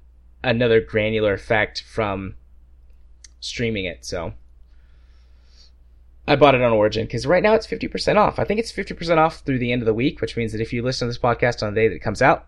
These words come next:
and you wanna play Mass Effect Andromeda, you can still buy it for thirty bucks for the standard edition, plus tax.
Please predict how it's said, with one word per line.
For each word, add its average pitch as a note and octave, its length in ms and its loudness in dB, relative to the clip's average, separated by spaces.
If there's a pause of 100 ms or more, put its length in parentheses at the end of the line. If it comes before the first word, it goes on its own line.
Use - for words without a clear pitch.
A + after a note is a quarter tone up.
and A2+ 180 -2
you G#2 120 -6
wanna A2 160 -2
play A2 180 0
Mass A2 200 -4
Effect G#2+ 180 -4
Andromeda, A#2+ 480 2
you B2+ 120 -8
can A#2 120 -12
still - 180 -2
buy D#3+ 140 0
it - 160 -6
for - 100 -18
thirty G#2 300 -4
bucks - 320 -6
for - 100 -10
the - 60 -10
standard G2+ 340 -8
edition, - 320 -12 (240)
plus - 140 -6
tax. - 320 -10